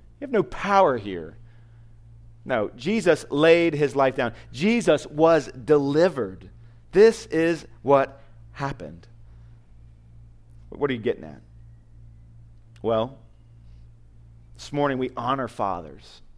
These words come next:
This morning we say, "Father, you are a great one. You're so great." And, and, and truly, where would society be? Where would even this church be if it, if it weren't for fathers? And I'm not trying to say, "Hey, fathers, hey, forget about Father's Day because it's just a terrible,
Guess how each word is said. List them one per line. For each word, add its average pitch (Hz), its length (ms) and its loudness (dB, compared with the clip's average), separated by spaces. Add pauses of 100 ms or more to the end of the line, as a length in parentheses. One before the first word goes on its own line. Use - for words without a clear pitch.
(760)
This - 180 -14
morning 160 220 -2
we 143 80 -2
say, 127 300 2
"Father, 135 460 4
you 127 300 -10
are 117 200 0
a 107 100 -8
great 95 340 -10
one. 80 220 -18 (760)
You're 127 120 -10
so 120 360 -6
great." 98 340 -10
And, 196 260 -4
and, 180 220 -6
and 165 100 -6
truly, 123 480 -2 (460)
where 180 340 2
would 160 300 -2
society 127 560 -2
be? 104 240 -6
Where 156 180 -8
would 202 140 -6
even 185 160 -12
this 156 180 -10
church 151 300 -8
be 117 100 -6
if 107 120 -6
it, - 100 -20
if 139 100 -10
it 113 60 -16
weren't 143 160 -10
for 113 80 -14
fathers? 107 580 -10 (380)
And 208 100 -10
I'm 233 80 -2
not 285 140 -2
trying 208 140 2
to - 40 -12
say, 180 120 4
"Hey, 160 100 4
fathers, 147 540 4
hey, 151 180 2
forget 143 240 -2
about 139 180 4
Father's 131 220 0
Day 123 100 -4
because 120 220 -4
it's 107 100 -10
just 98 240 -18
a 104 60 -10
terrible, 113 380 -4